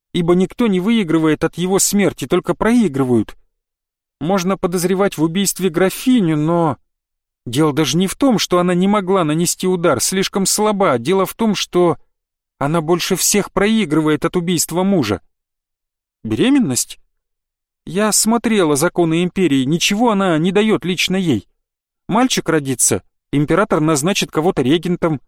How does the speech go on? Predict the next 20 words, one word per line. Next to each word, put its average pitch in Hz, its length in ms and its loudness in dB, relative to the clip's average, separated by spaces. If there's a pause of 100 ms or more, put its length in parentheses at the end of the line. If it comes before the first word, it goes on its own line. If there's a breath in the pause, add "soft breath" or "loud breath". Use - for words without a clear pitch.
(440)
Кто - 200 -4
там 196 200 0
будет, 196 320 -2
непонятно. 139 800 -2 (480)
Девочка — 170 600 -2 (340)
то 123 100 -2
же 110 120 -2
самое. 170 540 0 (720)
Плюс 208 340 2
ещё 185 380 0
император, 170 480 0
скорее 185 380 0
всего, 170 320 0
озаботится 165 580 0
выдать 180 320 -2
её 175 300 0
замуж 165 360 0
за 139 140 0
нужного 170 380 0
человека. 135 600 -2